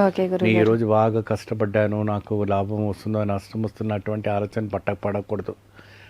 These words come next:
Speaker 2: ఎటువంటి అయినా కూడా మీరు, మీ పైన ప్రెషర్ పెడతారు. ఆ రాశి ప్రభావమే అటువంటిది.
Speaker 1: మ్మ్.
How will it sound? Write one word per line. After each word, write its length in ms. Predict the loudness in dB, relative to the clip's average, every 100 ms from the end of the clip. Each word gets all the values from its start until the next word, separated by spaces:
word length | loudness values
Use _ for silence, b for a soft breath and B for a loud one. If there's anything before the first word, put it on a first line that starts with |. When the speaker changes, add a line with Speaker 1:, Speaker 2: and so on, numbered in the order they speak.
| b
Speaker 2:
ఎటువంటి 400 | 0 4 6 8
అయినా 220 | 8 6 4
కూడా 180 | 2
మీరు, 360 | 2 2 2 0 -6 -20 _ _ _ -4
మీ 120 | -2
పైన 280 | 4 6 8
ప్రెషర్ 420 | 8 8 8 6
పెడతారు. 380 | 6 6 6 4 0 -20 -20 _ _ -18 -6
ఆ 40 | 0
రాశి 300 | 0 2 0
ప్రభావమే 540 | 0 0 2 2 2
అటువంటిది. 520 | 0 0 -2 -2 -6 -12 -16
Speaker 1:
మ్మ్. 100 | -14